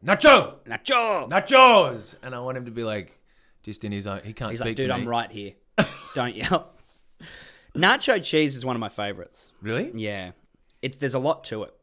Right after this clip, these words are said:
Speaker 2: There's so much to it. The shape is weird.
Speaker 1: The consistency, the
Speaker 2: The shape
Speaker 1: texture.
Speaker 2: is so weird. They should make it
Speaker 1: What's
Speaker 2: te-
Speaker 1: the shape? Is it just a triangle?
Speaker 2: No, no. It's like a cross, but with an extra couple little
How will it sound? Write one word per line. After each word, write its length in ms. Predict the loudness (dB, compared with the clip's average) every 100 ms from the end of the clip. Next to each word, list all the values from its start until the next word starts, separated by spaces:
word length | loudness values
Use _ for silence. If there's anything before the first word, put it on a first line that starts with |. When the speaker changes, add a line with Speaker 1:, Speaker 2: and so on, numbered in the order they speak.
| _ _ -12
Speaker 2:
There's 140 | -10
so 200 | -6 -4
much 180 | -4 -8
to 60 | -10
it. 40 |
The 60 | -6
shape 320 | -2 -2 -2
is 120 | -10
weird. 440 | -12 -14 -12 -12 -12
Speaker 1:
The 80 | -16
consistency, 580 | -14 -12 -10 -12 -14 -12
the 40 |
Speaker 2:
The 60 | -6
shape 200 | -4 -4
Speaker 1:
texture. 180 | -6 -8
Speaker 2:
is 60 |
so 280 | -10 -10 -12
weird. 220 | -14 -20 -20 -20 -18
They 60 |
should 100 | -14 -12
make 120 | -10
it 60 |
Speaker 1:
What's 120 | -8 -6
Speaker 2:
te- 40 |
Speaker 1:
the 80 | -6
shape? 460 | -8 -8 -8 -10 -8
Is 120 | -8
it 80 | -8
just 160 | -10 -12
a 40 |
triangle? 460 | -10 -10 -10 -14 -18 -8
Speaker 2:
No, 440 | -2 0 0 -2 -6
no. 340 | -4 0 0 0
It's 180 | -4 -4
like 180 | -4 -4
a 60 | -8
cross, 720 | -8 -2 -2 -2 -4 -6 -8 _ _ _
but 120 | -10
with 140 | -8 -8
an 100 | -8
extra 300 | -8 -10 -10
couple 340 | -8 -6 -6
little 300 | -8 -12 -14